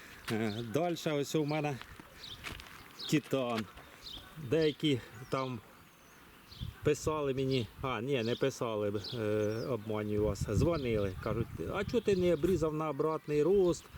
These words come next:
Оце, це неправильно, отако». Ну, кажу, ну, купиш собі, обріжеш на обратний рост. А я с-, отак оставив.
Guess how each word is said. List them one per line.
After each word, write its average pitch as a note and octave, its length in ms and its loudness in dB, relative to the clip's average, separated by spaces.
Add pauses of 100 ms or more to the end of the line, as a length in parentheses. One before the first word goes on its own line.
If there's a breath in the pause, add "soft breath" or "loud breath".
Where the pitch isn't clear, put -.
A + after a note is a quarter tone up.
(420 loud breath)
Оце, C3 640 0
це C#3+ 180 -2
неправильно, C#3+ 840 0
отако». B2 520 0
Ну, D3+ 400 -2
кажу, D3 360 -2
ну, C#3+ 140 -2
купиш D#3 340 2
собі, C#3 340 2 (360 loud breath)
обріжеш A#2+ 520 4
на A2 160 0
обратний A2 460 -2
рост. F2+ 320 -4
А G#2+ 60 0
я C#3 280 2
с-, - 160 -10
отак G#2 380 -4
оставив. F#2+ 460 -2